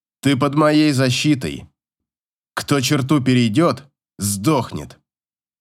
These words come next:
Больше поблажек не светит. Порву каждого". "Я о другом". Выдаю сквозь судорожный вдох. "Меня, может, и не тронут, но до тебя же точно добраться захотят.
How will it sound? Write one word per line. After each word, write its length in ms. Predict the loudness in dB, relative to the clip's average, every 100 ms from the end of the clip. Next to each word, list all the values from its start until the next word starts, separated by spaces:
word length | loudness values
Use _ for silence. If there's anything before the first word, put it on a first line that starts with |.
| _ _ -4
Больше 500 | 0 2 0 0 2
поблажек 640 | 2 2 2 2 0 0
не 120 | 0
светит. 580 | 0 0 0 0 -6 -10 _ _ _ _ _
Порву 400 | 0 2 2 0
каждого". 680 | 2 2 2 0 -4 -6 -10 _ _ _ _ _ _ _ -4
"Я 380 | 0 2 4
о 20 | 4
другом". 800 | 2 2 2 2 2 -2 -4 -16 _ _ _ _ _ _ _ _ _
Выдаю 520 | -2 0 2 2 2
сквозь 320 | 0 0 0
судорожный 640 | 0 0 0 0 0 0 0
вдох. 520 | 0 -2 -2 -8 -18 _ _ _ _ _ _ _ _
"Меня, 320 | 2 4 4 4
может, 340 | 2 0 0
и 60 | 2
не 100 | 2
тронут, 500 | 2 2 2 -2 -6 -20 _ _ _ 0
но 160 | 2 4
до 140 | 2
тебя 340 | 2 2 2
же 140 | 2 -2 -8 _ -2
точно 360 | 0 0 0
добраться 460 | 0 2 0 0 -2
захотят. 540 | -2 -2 0 -2 -2